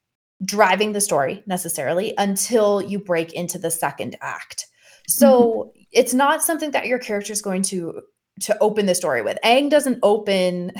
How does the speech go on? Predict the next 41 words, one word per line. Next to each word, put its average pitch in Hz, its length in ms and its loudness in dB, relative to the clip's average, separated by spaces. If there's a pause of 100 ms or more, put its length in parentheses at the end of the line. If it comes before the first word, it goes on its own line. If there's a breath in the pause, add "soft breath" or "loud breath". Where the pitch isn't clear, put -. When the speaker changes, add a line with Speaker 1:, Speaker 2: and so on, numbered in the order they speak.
(120)
Speaker 1:
<laughs> - 220 -20
the 185 180 4
whole 190 220 -2
story 175 360 0
of 165 100 0
Avatar 165 360 0
with 165 180 -2
the 170 80 0
plan 165 340 -2
to 170 100 -10
master 156 340 -4
the 165 100 -8
four 147 180 -2
elements. 113 480 -4 (260 loud breath)
Some 247 200 -2
stuff 262 260 4
has 269 180 2
to 262 80 0
happen 214 280 -2
in 160 80 -4
Act 151 220 -6
One 147 120 -6
before 151 220 -8
he 151 60 -6
gets - 240 -8
there. - 240 -4 (280 loud breath)
Katniss 269 340 0
doesn't 233 240 4
Speaker 2:
Mm-hmm. 190 100 -2
Speaker 1:
open, 190 580 0 (640)
you 190 80 -2
know, 165 120 2
the 190 100 2
Hunger 254 280 2
Games, 160 320 -2
planning 185 360 0
to 190 80 -8
win 180 140 0
the 175 60 -6
Hunger 196 260 -2
Games. - 460 -6